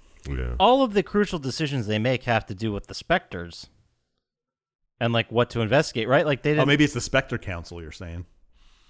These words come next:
Speaker 2: Maybe.
Speaker 1: Yeah, the only people that are above the
Speaker 3: But
Speaker 1: Spectres.
Speaker 3: <sighs> we'll get to that later.
Speaker 1: Yeah.
Speaker 3: But, uh, Saren's kind of, like, on trial here, but they're like, "No, we don't have any evidence."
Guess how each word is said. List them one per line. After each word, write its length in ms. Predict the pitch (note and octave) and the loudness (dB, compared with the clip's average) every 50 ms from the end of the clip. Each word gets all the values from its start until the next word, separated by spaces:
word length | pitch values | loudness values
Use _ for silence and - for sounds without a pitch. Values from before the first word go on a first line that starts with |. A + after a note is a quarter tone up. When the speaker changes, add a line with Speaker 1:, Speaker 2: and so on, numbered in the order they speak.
| _ _ _ | _ _ _
Speaker 2:
Maybe. 560 | - - D3+ F#3 A3 C4 C4+ D4+ D#4 C#4+ - - - - - - - - - - - - - - | -14 -8 -6 -4 -2 -2 0 0 -2 -2 -4 -8 -14 -20 -20 -20 -20 -20 -20 -20 -20 -20 -10 -2
Speaker 1:
Yeah, 160 | F2 F2+ F2 | 0 2 2
the 140 | D#2+ F2 F2+ | 4 4 4
only 160 | F#2+ F#2 F2 | 4 2 2
people 300 | - A#2 A2 - F#2+ F2+ | 4 4 4 4 4 4
that 140 | F2 F2 D#2+ | 4 4 4
are 240 | D#2+ D#2 C#2 - - - _ _ _ - - _ _ _ _ _ _ _ | 4 2 0 -4 -8 -14 _ _ _ -20 -20 _ _ _ _ _ _ _
above 340 | F#2+ E2 - - E2 D#2 C2+ A#1+ | -6 -4 0 0 0 0 0 -2
the 20 | C2+ | -6
Speaker 3:
But 40 | C2+ | -6
Speaker 1:
Spectres. 560 | - D2+ D2+ D#2+ D#2 - C#2 C2+ C2+ C2+ - | -2 -2 0 0 -2 -2 -4 -6 -4 -6 -6
Speaker 3:
<sighs> 1080 | - - - - - - - - - - - - - - - - - _ _ _ _ _ | -8 -10 -10 -12 -14 -14 -16 -16 -18 -20 -20 -20 -20 -20 -20 -20 -20 _ _ _ _ _
we'll 80 | - | -10
get 140 | - G#2 F2+ - | -8 -8 -8 -8
to 60 | F#2+ | -10
that 160 | D#2+ D#2+ E2 | -14 -14 -14
later. 240 | E2 D#2+ D#2+ E2 - - - - | -14 -14 -14 -16 -16 -18 -12 -8
Speaker 1:
Yeah. 240 | D#2 C2 A#1 A1+ A#1 - - - _ _ _ _ _ _ _ _ _ _ _ _ _ _ _ _ _ _ _ _ _ _ _ _ _ _ _ _ _ _ _ _ _ _ _ _ _ _ _ - | -6 -4 -4 -4 -6 -10 -12 -20 _ _ _ _ _ _ _ _ _ _ _ _ _ _ _ _ _ _ _ _ _ _ _ _ _ _ _ _ _ _ _ _ _ _ _ _ _ _ _ -4
Speaker 3:
But, 120 | B2+ A#2 | -2 0
uh, 240 | A2+ A2 G#2+ G2+ F2+ - _ _ _ _ _ _ _ _ | 2 0 0 -2 -4 -8 _ _ _ _ _ _ _ _
Saren's 440 | - - - B2 A2 G#2 G2 G2 - | -14 -6 -4 -2 -2 0 -2 -4 -6
kind 180 | - G2 G2 F#2+ | -8 -6 -6 -6
of, 60 | F2+ | -6
like, 160 | F2+ F2 E2+ F2 | -6 -6 -6 -6
on 140 | E2 E2 | -8 -10
trial 320 | D#2+ - E2+ D#2 D#2 D#2 D#2 | -10 -10 -12 -12 -12 -10 -10
here, 200 | D#2+ D#2+ E2 D#2+ | -10 -10 -10 -12
but 160 | D#2+ E2 - G#2 A2 _ _ _ _ _ _ | -12 -14 -16 -18 -20 _ _ _ _ _ _
they're 100 | - F2+ | -6 -6
like, 120 | F2+ F2 F#2+ | -4 -2 2
"No, 140 | B2 C3+ A#2+ | 2 2 4
we 80 | A#2+ | 4
don't 120 | A#2 A#2 A#2 | 4 4 4
have 120 | A#2 A2+ | 4 2
any 160 | A2+ A2 G#2 | 2 2 2
evidence." 460 | G2 G2+ F#2+ F#2 F#2+ F#2 - - - | 2 2 0 -2 -4 -6 -8 -10 -14